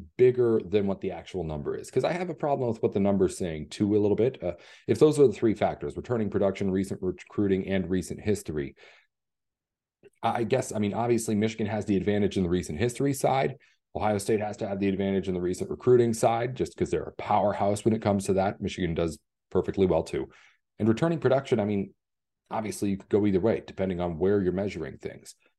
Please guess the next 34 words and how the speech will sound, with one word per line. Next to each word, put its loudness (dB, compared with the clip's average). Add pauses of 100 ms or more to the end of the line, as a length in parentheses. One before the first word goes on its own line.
(400)
So 0 (420)
if -4
you 0
ask -6
me, 0 (720)
I -2
think -2
Michigan's -2
earned 2
that -2
number -4
two -2
spot. -4
Now, -4 (500)
I, 0
I 0
can't 0
just -2
make 0
the 0
numbers 2
say 0
something -4
different 0
based 0
on -6
where 0
exactly -6 (240)
E 6
S 0
P -4
N -4
projects -2
things. -8